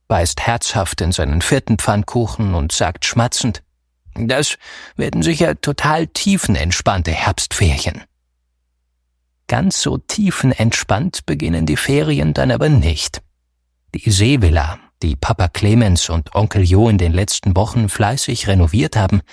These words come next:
beherbergt nämlich seit kurzem etliche Pensionsgäste. Und so gibt es jede Menge zu tun. Für Papa Clemens und Mama Victoria Winter,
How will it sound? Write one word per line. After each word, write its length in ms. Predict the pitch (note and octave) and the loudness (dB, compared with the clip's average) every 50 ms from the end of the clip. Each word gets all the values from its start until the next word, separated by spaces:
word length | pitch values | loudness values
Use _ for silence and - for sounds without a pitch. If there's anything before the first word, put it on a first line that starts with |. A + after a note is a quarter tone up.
| - - - - _ _ _ | -20 -20 -20 -20 _ _ _
beherbergt 540 | - - F2+ A2 D#3 - E3+ E3 - - - | -4 -2 -2 -2 -2 -2 -2 -4 -2 -2 0
nämlich 380 | A2 A2 C3+ D3 D#3+ D#3 - - | 0 2 0 0 -2 -2 -4 -4
seit 260 | - B2+ A#2 - - | -4 -4 -4 -6 -4
kurzem 440 | - - E3+ - - - D3+ C#3+ - _ | -4 -4 -4 -4 -2 -2 -2 -2 -2 _
etliche 460 | - C#3+ - - - D3+ C#3 - B2+ | -4 -6 -4 -4 -4 -2 -2 -2 -2
Pensionsgäste. 1000 | G2 - A2 G2+ E2+ D#2 E2+ E2+ G#2+ C3+ B2 - - - - D#2+ - - - - - - _ _ _ _ _ _ _ _ _ _ | 0 2 2 4 4 4 4 4 4 4 2 0 0 -2 -2 -2 0 -2 -4 -6 -10 -12 _ _ _ _ _ _ _ _ _ _
Und 160 | - - E2+ - | 0 0 2 2
so 260 | - F#2+ F#2 A2+ C3 | 2 4 4 4 2
gibt 240 | - - C3 - - | 0 -2 -6 -4 -4
es 240 | B2+ B2 - - | -2 -2 -2 0
jede 240 | - G2+ G2+ B2 E3 | 2 2 4 4 4
Menge 280 | D3 G#2+ G#2 G#2+ A2 G2+ | 2 2 2 2 2 0
zu 180 | - - G#2+ | -2 -4 -6
tun. 360 | G2+ - D3+ D#3 D3 F#2 D2 - - _ _ _ _ _ - | -4 -2 0 0 2 0 0 -2 -6 _ _ _ _ _ -4
Für 240 | - - G#2 G#2 - | -2 0 0 0 0
Papa 300 | - A#2 A2+ - A#2+ A2+ | -2 -2 -2 0 -2 -2
Clemens 540 | - - C#3+ E3+ F3+ E3+ D#3 C#3+ - - | 0 0 0 0 0 0 0 -2 -2 -2
und 240 | B2 A2+ A2 - - | -4 -4 -4 -2 0
Mama 300 | A#2 A2+ A#2 B2+ A2+ F#2+ | 2 2 2 2 2 0
Victoria 720 | G2 F#2+ - - - E3+ E3 - C#3 A#2 F#2 E2+ F2 F2 | -2 -4 -4 -2 -2 -2 0 0 0 2 2 2 2 2
Winter, 320 | F#2+ F#2+ F#2+ - G#2+ G2+ | 2 2 2 2 0 -2